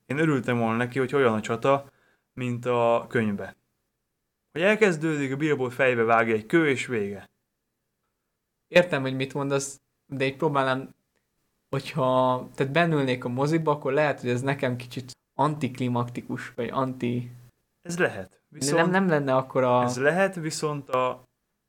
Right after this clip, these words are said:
Speaker 2: De érted,
Speaker 1: a
Speaker 2: vár-, erre vársz három részt, vagy kettőt, hogy ú, most a nagy csata, meg mit tudom én, és akkor így
Speaker 1: De ott
Speaker 2: leütik
Speaker 1: is
Speaker 2: a
Speaker 1: elmondja-,
Speaker 2: bam.
Speaker 1: elmond-, elmondják neki nagyjából, van.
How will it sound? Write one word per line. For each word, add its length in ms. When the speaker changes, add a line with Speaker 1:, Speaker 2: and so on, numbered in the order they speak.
Speaker 2:
De 140
érted, 220
Speaker 1:
a 40
Speaker 2:
vár-, 360
erre 160
vársz 280
három 380
részt, 220
vagy 140
kettőt, 320
hogy 100
ú, 180
most 260
a 60
nagy 220
csata, 280
meg 120
mit 140
tudom 220
én, 120
és 140
akkor 140
így 160
Speaker 1:
De 100
ott 60
Speaker 2:
leütik 220
Speaker 1:
is 80
Speaker 2:
a 60
Speaker 1:
elmondja-, 420
Speaker 2:
bam. 80
Speaker 1:
elmond-, 340
elmondják 540
neki 180
nagyjából, 480
van. 300